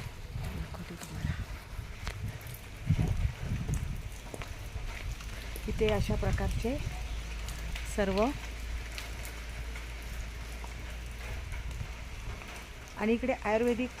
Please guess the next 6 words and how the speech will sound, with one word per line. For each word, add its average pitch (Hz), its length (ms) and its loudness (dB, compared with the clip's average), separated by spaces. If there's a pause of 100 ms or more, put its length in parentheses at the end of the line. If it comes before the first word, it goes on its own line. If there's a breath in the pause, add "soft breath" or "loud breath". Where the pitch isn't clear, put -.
एक, 214 240 4
अ, 220 240 4 (1040)
हेल्थ 240 400 6
केअर, 175 220 6 (400)
जिओ 262 300 8
फ्रेश 208 480 4